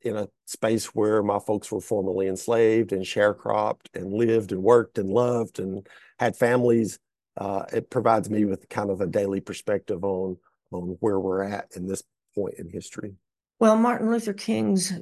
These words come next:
Speaker 2: dream is, uh, still in progress. What do you see as the issues today that we really need to be working on, and what hope do you have that we'll actually fix 'em?
Speaker 1: Hmm.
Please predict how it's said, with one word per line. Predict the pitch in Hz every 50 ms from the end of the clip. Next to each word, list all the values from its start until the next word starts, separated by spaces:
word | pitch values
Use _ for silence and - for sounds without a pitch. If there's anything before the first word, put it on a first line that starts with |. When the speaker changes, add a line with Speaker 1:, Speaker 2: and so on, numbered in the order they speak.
| - 170
Speaker 2:
dream | 165 202 247 285 240 175 180 190 202 220 226 240 226 226 - - _ -
is, | - 190 185 190 190 180 180 180
uh, | 180 190 190
still | - - - 233 220 214 196 - -
in | 196 202 190 185
progress. | - - 208 202 233 254 220 156 151 160 170 190 190 - - - - - - _
What | - 262 - 214
do | 226 233
you | 220 226 240
see | 226 - - - 233 233 226 220 214 -
as | - 190 190 185 -
the | 196 165 - - 190
issues | 208 202 - - 196 190 185 185 180 180 180 180 - - - _ _ _ _ _ _ _
today | - - 185 180 170 202 208 240 254 196 - 78 78 - - - 220 208 - - _ _ _ _
that | 196 185 180 -
we | 185 196 190
really | 185 185 185 208 254 247 220 208 208 196
need | 196 196 190 185
to | 190
be | 180 180 175
working | 175 196 220 226 - 208 175 170
on, | 165 165 175 175 185 190 196 202
and | - - 180 180
what | 185 214 208
hope | - - 247 285 - -
do | 170 -
you | 156 160 160 160
have | 170 175 165 190 190 196 196 190
that | 196 - -
we'll | 202 208 196 202
actually | 208 214 - - 226 226 220 214
fix | 214 - - 269 254 - - -
'em? | - - - - - _ _ _ _ _ _ _ _ _ _ _ _
Speaker 1:
Hmm. | 127 120 113 104